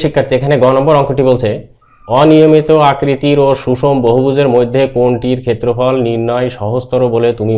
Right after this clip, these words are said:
মনে করো? যে এটি হচ্ছে কি অনিয়মিত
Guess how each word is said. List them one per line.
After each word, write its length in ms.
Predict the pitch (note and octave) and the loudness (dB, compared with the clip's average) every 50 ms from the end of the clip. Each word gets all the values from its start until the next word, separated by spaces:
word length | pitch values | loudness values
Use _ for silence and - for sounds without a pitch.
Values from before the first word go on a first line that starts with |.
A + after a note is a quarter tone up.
| G#2 | -2
মনে 160 | G2 G2 F#2+ F2+ - | -2 -4 -6 -6 -8
করো? 180 | F2+ F2 D2+ - _ - _ _ _ _ _ _ - _ _ - F#2 | -8 -10 -10 -12 _ -20 _ _ _ _ _ _ -20 _ _ -6 -4
যে 80 | G#2+ A2 - B2 B2 | -4 -4 -2 0 -2
এটি 140 | C3+ C#3+ E3 D#3 D3+ | 0 2 2 2 2
হচ্ছে 180 | D#3 - F3+ E3+ - | 2 0 0 0 0
কি 100 | A3 C4+ D#4 - - - - - _ _ _ _ _ _ _ _ _ - - - - - B2+ | 0 -2 -2 -6 -12 -20 -20 -20 _ _ _ _ _ _ _ _ _ -20 -20 -18 -6 -2 2
অনিয়মিত 420 | C#3+ D3 C#3 C3+ A#2+ A2+ G2+ - | 4 4 6 6 4 4 2 2